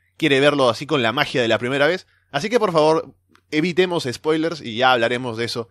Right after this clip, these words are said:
más adelante. Les recordamos que contamos también con el auspicio de AliExpress, la tienda online.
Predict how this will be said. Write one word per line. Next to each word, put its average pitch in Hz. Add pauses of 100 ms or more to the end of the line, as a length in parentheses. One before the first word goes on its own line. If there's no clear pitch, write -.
(280)
más 165
adelante. 190 (300)
Les 120
recordamos 135
que 127
contamos 127
también 131
con 123
el 110
auspicio 120
de 110
AliExpress, 156
la 107
tienda 127
online. 208